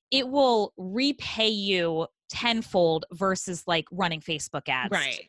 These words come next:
Speaker 1: pull traffic.
Speaker 2: Yeah.
Speaker 1: So
Speaker 2: Absolutely. And I know that just in the agency side of my business for the Launch Guild, like, most of, I would probably say about eighty percent, if not more than that, of our current clients came from referrals.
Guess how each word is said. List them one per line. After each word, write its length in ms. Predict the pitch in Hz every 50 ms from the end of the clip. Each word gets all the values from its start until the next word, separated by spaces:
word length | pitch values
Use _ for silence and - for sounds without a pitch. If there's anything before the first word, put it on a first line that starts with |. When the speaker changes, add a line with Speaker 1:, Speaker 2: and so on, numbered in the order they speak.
| _
Speaker 1:
pull 140 | 165 151 147 -
traffic. 460 | - 165 135 120 - - 78 71 - - - -
Speaker 2:
Yeah. 240 | 170 196 180 156 139
Speaker 1:
So 120 | 131 127 120 - _ _ _ _ _ _ -
Speaker 2:
Absolutely. 600 | 202 233 240 - - 233 220 180 151 143 160 165
And 120 | 180 185
I 100 | 196 214
know 200 | 220 220 208 202 185
that 240 | 185 170 - -
just 220 | - 185 180 - - -
in 240 | 196 202 202 190 180
the 160 | 160 160 - 151
agency 340 | 214 202 226 226 214 - 202
side 220 | 185 - 170 156
of 60 | 165 160
my 100 | 160 156
business 360 | 160 226 240 214 190 170 -
for 120 | - 175
the 80 | 156 160
Launch 340 | 156 156 165 196 220 - -
Guild, 300 | - 170 147 147 156 151 - - - - - - - -
like, 220 | 196 196 185 - - -
most 540 | - 185 190 190 190 233 262 240 - - -
of, 280 | 214 185 180 180 175 - -
I 120 | - 247
would 160 | 294 330 330
probably 380 | - 277 247 233 202 185 190 196
say 200 | - - 175 156
about 260 | 151 151 135 - - - _
eighty 300 | - 175 190 185 196 190
percent, 680 | 196 - 202 185 170 - - 170 165 180 - 415 - - - - - - -
if 180 | 233 226 - -
not 220 | 208 190 165 -
more 240 | - 180 170 175 220
than 160 | 196 208 214
that, 300 | 220 220 226 233 226 - -
of 420 | - 180 180 180 175 180 170 175 - -
our 100 | 170 180
current 320 | - - - 190 170 -
clients 400 | - - 180 165 165 170 170 -
came 280 | - - - 190 175 175
from 180 | - - 175 160
referrals. 760 | 147 151 151 - 156 147 160 175 220 269 302 302 - -